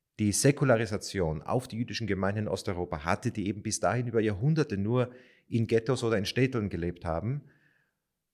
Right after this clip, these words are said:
dann sehr oft die säkulare Bildung, die erst im Rahmen der Aufklärung und der Säkularisation überhaupt an die jüdischen Gemeinden und an die jungen Jüdinnen und Juden herankamen, dann deren Judentum in Frage gestellt hat und auch hier eben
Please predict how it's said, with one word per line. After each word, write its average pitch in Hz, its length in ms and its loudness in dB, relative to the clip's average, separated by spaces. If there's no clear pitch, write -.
dann 120 140 8
sehr 143 280 6
oft 127 400 0
die 123 60 -4
säkulare 110 560 2
Bildung, 90 400 -2
die 95 80 -4
erst 120 300 0
im 113 80 2
Rahmen 123 280 2
der 98 140 2
Aufklärung 101 720 0
und 104 100 -10
der 98 80 -6
Säkularisation 110 760 -2
überhaupt 135 600 -2
an 127 200 2
die 123 100 2
jüdischen 120 300 -2
Gemeinden 107 460 -2
und 98 120 -4
an 95 80 -4
die 95 260 -8
jungen 117 300 0
Jüdinnen 113 300 -4
und 104 140 -4
Juden 110 160 -6
herankamen, 104 800 -2
dann 107 240 4
deren 123 280 2
Judentum 135 460 -4
in 95 80 -2
Frage 82 340 -2
gestellt 80 460 -6
hat 87 120 -8
und 87 120 -2
auch 90 140 0
hier 131 300 2
eben 120 320 -4